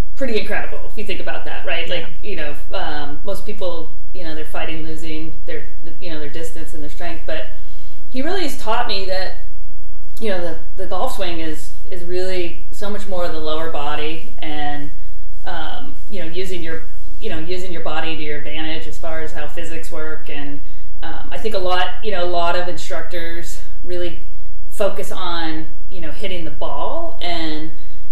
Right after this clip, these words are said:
Speaker 1: and his, his, his sort of how he teaches, it's all really like, you know, your,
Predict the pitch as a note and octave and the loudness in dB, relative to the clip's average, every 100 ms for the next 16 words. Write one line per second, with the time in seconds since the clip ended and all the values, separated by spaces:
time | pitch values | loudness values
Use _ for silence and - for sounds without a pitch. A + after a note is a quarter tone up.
0 | - - E3 D#3+ - - A#3 A#3+ - G3 | 0 0 0 0 0 0 0 0 0 0
1 | G#3+ - - - - A3 G#3+ - - - | 0 0 0 0 0 0 0 0 0 0
2 | - - - - - - F#3 F#3+ G3 F#3 | 0 0 0 0 0 0 0 0 0 0
3 | F3+ G3 C4 E3+ E3 E3 - F3 F3+ F3 | 0 0 0 0 0 0 0 0 0 0
4 | F3+ F3 E3 E3 D#3 - - - - F3 | 0 0 0 0 0 0 0 0 0 0
5 | D#3+ D#3 D3+ | 0 0 0